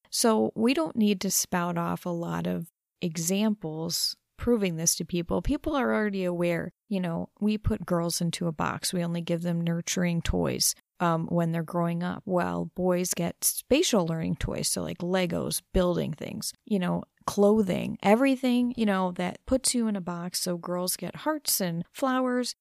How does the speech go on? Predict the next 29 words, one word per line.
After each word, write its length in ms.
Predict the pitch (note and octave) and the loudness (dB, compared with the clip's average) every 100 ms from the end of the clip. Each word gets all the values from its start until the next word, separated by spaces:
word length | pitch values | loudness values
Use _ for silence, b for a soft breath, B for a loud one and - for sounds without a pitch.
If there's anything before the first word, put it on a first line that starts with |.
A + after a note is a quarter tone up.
| _ | _
while 480 | - G3 F3+ F3 F#3+ - | 0 2 2 -2 -4 -6
boys 280 | F#3+ F#3+ F#3 | -4 -2 -4
get 220 | - - | -4 2
sharks 560 | - - D4 G#3 - | 4 6 4 0 -2
and 360 | F#3+ F3 F3 G3 _ _ _ - | 0 -2 -4 -6 _ _ _ -6
science 580 | - D#4+ E4+ B3 G3 - | -2 0 2 2 2 2
shirts 440 | F3 F3 F3+ - | 0 -4 -4 -4
and 260 | F#3+ F3+ C#4+ | -2 -2 -2
nasa 380 | F4 D4+ A3 | -2 -2 -2
shirts 420 | F#3 F3+ F3 - F#3+ | -2 -2 -4 -2 -2
and 160 | F#3+ | 2
this 220 | A#3 A3 | 2 2
and 120 | G3 F#3 | 0 -2
that. 180 | F#3 - _ _ - | -4 -6 _ _ 2
All 240 | B3 F4+ | 2 2
of 60 | C#4+ | 2
this 220 | A#3+ - | 0 2
is 160 | G3+ F3+ | 2 2
limiting, 560 | F3+ G#3 F3+ F3 F3+ - - | 2 4 4 2 -2 -4 2
and 240 | D4 E4 | 4 4
it's 200 | C4+ - G#3+ | 0 -4 -6
really, 640 | G3 G#3 D4 D4 C4 - - | -4 -2 0 0 -2 -4 -2
I 140 | G#3 | 2
think, 260 | A3+ C4 A#3+ | 2 0 0
to 100 | A3 | 0
drive 380 | F3+ F#3+ F#3+ F#3+ | 0 -2 -2 -2
home 300 | - F#3+ F3 | -4 -4 -4
the 100 | F3 | -4
importance, 840 | F3 - - - G3+ F#3 - - | -6 -8 -10 -4 -4 -2 -4 -8